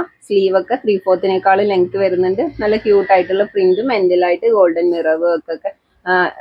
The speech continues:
ആ, അതൊക്കെ നല്ല ക്യൂട്ട് ആയിട്ടുള്ള പ്രിന്റും എൻഡിലായിട്ട് നല്ല ഗോൾഡൻ മിറേഴ്സ് ഒക്കെ അറ്റാച്ച് ചെയ്ത് കൊടുത്തിട്ടുണ്ട് ട്ടോ. ടോപ്പിന്റെ എൻഡ് വരെ ആ വർക്ക് തന്നെ കവർ ചെയ്ത്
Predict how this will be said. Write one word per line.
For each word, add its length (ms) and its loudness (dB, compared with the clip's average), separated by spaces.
ആ, 40 -2
അതൊക്കെ 320 -2
നല്ല 180 2
ക്യൂട്ട് 300 2
ആയിട്ടുള്ള 400 0
പ്രിന്റും 420 -2
എൻഡിലായിട്ട് 560 0
നല്ല 120 0
ഗോൾഡൻ 340 0
മിറേഴ്സ് 380 -2
ഒക്കെ 180 -6
അറ്റാച്ച് 320 -6
ചെയ്ത് 200 -4
കൊടുത്തിട്ടുണ്ട് 520 -8
ട്ടോ. 60 0
ടോപ്പിന്റെ 420 2
എൻഡ് 280 2
വരെ 180 0
ആ 100 2
വർക്ക് 280 2
തന്നെ 220 -2
കവർ 240 -2
ചെയ്ത് 160 -4